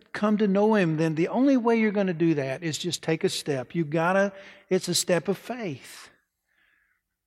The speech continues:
You know, I, I witnessed to a young man one time, and he just had a hard time,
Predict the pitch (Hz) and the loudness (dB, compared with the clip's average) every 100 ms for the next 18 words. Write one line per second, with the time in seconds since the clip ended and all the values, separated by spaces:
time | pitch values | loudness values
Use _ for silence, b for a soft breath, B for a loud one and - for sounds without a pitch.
0 | _ _ _ _ _ _ _ _ _ _ | _ _ _ _ _ _ _ _ _ _
1 | - 165 160 156 - 151 156 143 160 160 | -4 0 0 -2 -6 -8 -8 -8 -6 0
2 | 196 190 165 - 196 185 160 147 156 170 | 0 2 -2 0 2 4 4 4 2 2
3 | 170 170 165 160 156 - 214 226 170 143 | 2 2 0 -2 -4 -2 0 2 0 0
4 | 147 156 135 147 135 - 139 139 131 170 | -4 -6 -4 -4 -4 -4 -2 -2 -2 -2
5 | 180 - 175 170 165 | -2 -2 -2 0 -2